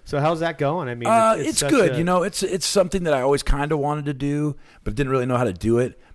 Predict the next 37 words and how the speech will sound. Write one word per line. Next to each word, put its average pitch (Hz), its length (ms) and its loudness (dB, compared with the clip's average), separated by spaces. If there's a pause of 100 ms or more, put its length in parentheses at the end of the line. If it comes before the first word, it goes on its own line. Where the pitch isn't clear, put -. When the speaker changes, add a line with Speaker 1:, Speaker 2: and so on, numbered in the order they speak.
Speaker 2:
But 123 120 2
I 117 300 2 (560)
sort 139 400 0
of 143 140 -2
always 120 880 0
created 107 640 -4
the 87 60 -8
band 95 380 -4
merch 123 420 -4
for 95 180 -8
the 82 100 -8
band, 107 340 -6 (640)
uh, 82 280 -12
in 95 200 -4
my 82 160 -4
brain 87 380 -2
anyway, 117 380 -2
in 85 100 -6
my 82 100 -10
head. 101 260 -6 (380)
Um, 98 220 -6
so 135 140 0
I 131 100 4
always 143 260 4
kinda 123 200 0
knew 107 280 -2
I 95 60 -6
wanted 95 240 -8
to 90 60 -12
do 90 160 -12
something 101 500 -8
that 82 140 -8
was 87 160 -10
kinda 90 200 -8
more 85 220 -10
street 90 580 -6
or, 80 320 -8